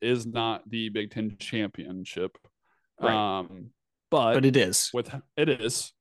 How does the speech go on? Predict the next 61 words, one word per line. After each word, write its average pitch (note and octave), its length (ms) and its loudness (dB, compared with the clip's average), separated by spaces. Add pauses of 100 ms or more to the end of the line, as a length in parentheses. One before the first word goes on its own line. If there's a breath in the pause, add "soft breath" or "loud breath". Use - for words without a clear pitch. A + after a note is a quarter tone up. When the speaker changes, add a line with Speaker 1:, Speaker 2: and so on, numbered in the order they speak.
Speaker 1:
it B2+ 140 2
is A2+ 240 -4
Speaker 2:
Yeah, - 80 4
and A2+ 160 6
I C#3 60 6
think G3+ 180 4
the F#3 60 0
Speaker 1:
ultimately. - 80 -2
Speaker 2:
committee, F#3 440 6
I D3 60 2
think A3+ 220 4
the D#3+ 80 -2
committee C#3 320 0
kinda G#2 260 -2
takes - 340 -2
that G#2 280 0
into G#2+ 640 -2
Speaker 1:
Yep. - 160 -4 (460)
Speaker 2:
play - 720 -2
a F#2 60 0
little E2+ 180 -4
bit, - 220 -4
where A2 100 0
it's G#2+ 140 -2
like, G#2+ 200 0
w-, B2 160 -2
we've D#3+ 140 4
seen F3+ 140 4
it B2 60 4
in F2+ 80 -4
the F#2+ 80 -4
past - 340 -2
where G2+ 60 -6
it's - 100 -10
like, F#2+ 180 -6
yeah, B2 140 4
okay, G#2 180 0
Ohio G#2+ 220 -2
State A2 200 0
didn't G2+ 200 -2
play G#2 160 2
in F#2+ 100 0
the F#2 120 -4 (960 loud breath)
in A#2+ 120 0
the F2 160 0 (220)
Big F2 180 -4
Ten - 160 -4
championship, - 640 -4
but - 160 -8
they F2+ 120 -2
kind - 320 -2
of - 80 -14
played - 180 -6
in - 140 -10
the - 40 -12
Big - 200 -10
Ten. - 260 -6
Like, - 340 -2
you B2 140 4
know, G#2+ 120 4
they, A2+ 220 4